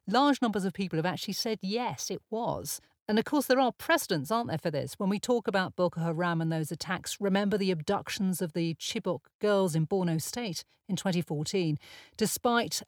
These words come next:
a big military presence, it was actually only after negotiations that the authorities were able to secure the release of the girls. It is a complex area and it's not a zero-sum game, I don't think,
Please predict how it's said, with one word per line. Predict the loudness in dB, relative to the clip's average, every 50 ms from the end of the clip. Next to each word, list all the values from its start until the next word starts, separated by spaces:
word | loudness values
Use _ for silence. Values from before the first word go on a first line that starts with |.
| -6
a | -6 -4 0 4
big | 6 6 6 4 2 -2
military | 0 2 2 2 2 0 -2 -4 -6
presence, | -4 0 2 2 2 2 2 -2 -2 -2 -4 -2
it | -2 0
was | 0 2 2
actually | 2 2 2 0 -2 -2 -2 0
only | 2 2 2 4 2
after | 2 2 0 0 2
negotiations | 2 2 2 2 2 2 2 2 0 0 2 2 2 2 0 0 0 0 -2 -2 -4 -2
that | -2 -2 -2
the | 0 -2 0
authorities | 0 0 0 2 2 4 4 2 0 -2 -2 -2
were | 0 0
able | 0 0 -2 -2
to | -4 -2 -2
secure | -2 -4 -6 -8 -8 -2 2 4 4 4
the | 4 2
release | 0 2 0 0 -2 -2 -8
of | -8 -10
the | -10 -6
girls. | -6 -4 -4 -4 -4 -6 -8 -10 _ -20 -20 -20 -20 _ _ _ _ _ -2
It | 0 2 4
is | 4 4 2
a | 0
complex | -4 -4 -4 -4 -2 0 0 -2 -2 0 0
area | 2 2 4 2 2 0 0 -2 _
and | -2 0 0 2 2 0 -2 -2 -2
it's | -2 -2 0 2 2
not | 4 4 4 4
a | 2 2 0 _ -6 0
zero-sum | 2 2 4 4 2 0 0 0 0 0 2
game, | 4 4 4 4 2 0 -2
I | -2
don't | -4 -6 -8 -6
think, | -4 -4 -4 -4 -6